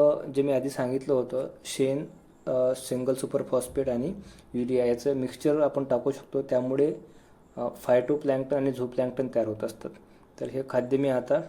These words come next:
टाकत आहे. शक्यतोवर, अ, माशांना ट्रान्सपोर्ट केल्यानंतर लगेच खाद्य देत नसतात, पण, अ, हे मासे त्यांच्या पॉन्डमधून काढण्यानंतर आणि त्यांची कंडिशनिंग केल्यानंतर जवळपास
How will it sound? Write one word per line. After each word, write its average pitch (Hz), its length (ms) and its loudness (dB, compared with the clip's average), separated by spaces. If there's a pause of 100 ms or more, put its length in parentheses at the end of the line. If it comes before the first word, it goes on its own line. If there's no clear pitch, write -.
(120)
टाकत 127 280 -4
आहे. 131 80 0
शक्यतोवर, 170 580 6 (560)
अ, 127 360 2 (220)
माशांना 160 560 2
ट्रान्सपोर्ट 156 640 0
केल्यानंतर 147 540 2
लगेच 143 600 0
खाद्य 156 400 0
देत 143 380 0
नसतात, 143 300 0
पण, 147 360 0 (600)
अ, 123 280 0
हे 131 200 2 (120)
मासे 156 640 2 (720)
त्यांच्या 143 440 6
पॉन्डमधून 151 480 4
काढण्यानंतर 135 1080 0
आणि 131 480 -4 (440)
त्यांची 127 280 0
कंडिशनिंग 139 540 0
केल्यानंतर 131 520 2
जवळपास 131 480 2